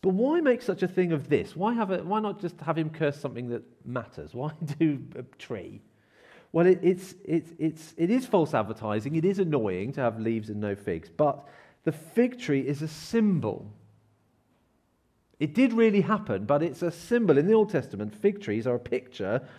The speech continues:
of God's people, of Israel. So, so in, in Hosea chapter nine, God says this. When he first started Israel, he says, "It was like seeing the early fruit on the fig tree."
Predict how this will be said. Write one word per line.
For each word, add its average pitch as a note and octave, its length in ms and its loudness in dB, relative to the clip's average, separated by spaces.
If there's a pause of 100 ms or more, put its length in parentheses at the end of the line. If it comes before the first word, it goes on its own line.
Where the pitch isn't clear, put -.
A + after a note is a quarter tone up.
(220)
of E3 280 2
God's C3+ 340 0
people, G#3 460 0
of A2+ 140 -2
Israel. A#2 680 -2 (1000)
So, D#3+ 320 4 (140)
so F3+ 180 2
in, D#3+ 120 4
in F3 140 2
Hosea F3 460 8
chapter G3 420 2
nine, G3+ 420 2
God D3+ 220 2
says G3 260 0
this. G#3+ 200 2 (300)
When D#3 160 2
he E3+ 100 4
first A#3+ 540 4
started G3 840 2
Israel, A2 480 2
he D3 100 -2
says, E3+ 260 2 (380)
"It F3+ 120 10
was F3 200 4
like E3+ 260 2
seeing A3+ 600 0
the F3 240 0
early G#3 480 4
fruit F#3+ 500 2
on E3+ 160 2
the F#3 80 0
fig F#3+ 380 -2
tree." F#2 420 -6